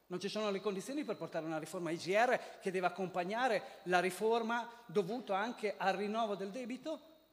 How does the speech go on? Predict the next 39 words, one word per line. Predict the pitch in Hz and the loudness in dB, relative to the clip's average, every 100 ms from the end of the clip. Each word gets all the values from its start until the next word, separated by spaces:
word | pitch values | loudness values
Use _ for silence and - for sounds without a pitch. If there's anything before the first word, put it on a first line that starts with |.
| _ _ _ _ | _ _ _ _
Ma | 165 | -10
sono | - 226 214 | -4 -4 -2
quei | 233 220 | 0 0
cattivi | 233 226 240 233 | -4 -6 -6 -4
di | 240 | 0
Rete | 240 233 294 | 2 2 -2
allora | 214 196 175 | -2 -2 -4
che | - | -8
vogliono | 170 170 170 | -8 -8 -10
staccare | - 180 202 185 | -12 -12 -10 -8
la | 180 | -10
spina? | 185 226 214 254 - _ _ _ _ _ | -12 -14 -14 -14 -20 _ _ _ _ _
O | - | 0
qualcun | 262 254 254 | 2 2 2
altro | 269 302 | 2 2
non | 240 | 0
vuole | 208 202 | 2 4
ragionare | 202 175 196 226 226 | 2 0 0 0 -2
su | 214 | -6
quello | - 240 226 | 0 0 2
che | 220 233 | 0 0
è | |
la | 226 | 0
stagione | - 220 190 233 | 0 -2 0 -2
delle | 202 190 | 0 -2
riforme | 180 - 214 196 | -2 -4 -4 -4
che | 190 | -4
abbiamo | 180 175 | -4 -2
iniziato? | 170 135 180 233 - 127 - - _ _ _ _ _ _ _ _ _ - | -4 -6 -6 -6 -8 -16 -18 -20 _ _ _ _ _ _ _ _ _ -14
Perché | - - 220 | -10 -2 2
è | |
qui | 220 370 | 6 6
il | 202 | 4
punto, | 208 160 - 254 - - _ - | -2 -2 -4 -10 -12 -18 _ -16
e | 208 | -6
questo | 381 - | -4 -2
è | 214 | -4
il | |
punto. | 175 151 131 - | -4 -8 -8 -14